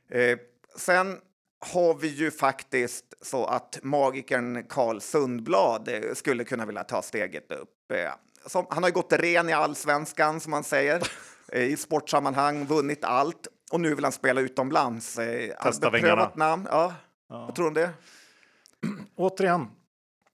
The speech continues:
Speaker 2: jag tror faktiskt att den här statsministerlönen är lite av ett problem.
Speaker 1: Ja.
Speaker 2: Jag hörde ju, hörde ju snack om, eh, de, personer som trodde att, eh, att, eh, Barrett, han tjugodubbla lönen nu.
Speaker 1: Mm.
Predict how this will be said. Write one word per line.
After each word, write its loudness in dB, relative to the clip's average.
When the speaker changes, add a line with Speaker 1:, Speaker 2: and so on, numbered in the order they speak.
Speaker 2:
jag 0
tror 2
faktiskt 0
att 2
den -8
här -4
statsministerlönen -2
är -2
lite -6
av -2
ett -8
problem. -2
Speaker 1:
Ja. 2
Speaker 2:
Jag 0
hörde 2
ju, 2
hörde -2
ju -4
snack -4
om, -2
eh, -2
de, -10
personer -8
som -12
trodde -4
att, -6
eh, -4
att, -14
eh, -10
Barrett, -8
han -8
tjugodubbla -6
lönen -6
nu. -14
Speaker 1:
Mm. -6